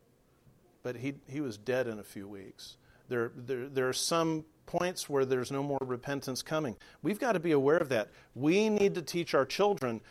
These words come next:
that sometimes you can make a decision that is a final decision.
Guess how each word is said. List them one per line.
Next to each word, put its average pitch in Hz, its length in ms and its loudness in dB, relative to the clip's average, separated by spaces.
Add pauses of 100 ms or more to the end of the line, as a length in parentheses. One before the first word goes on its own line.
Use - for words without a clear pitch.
(120)
that 123 160 0
sometimes 156 680 0
you 127 80 -2
can 123 160 -2
make 143 220 0
a - 20 2
decision 127 640 -2 (220)
that 120 120 2
is 113 140 0
a 110 40 -6
final 117 360 -4
decision. 101 500 -10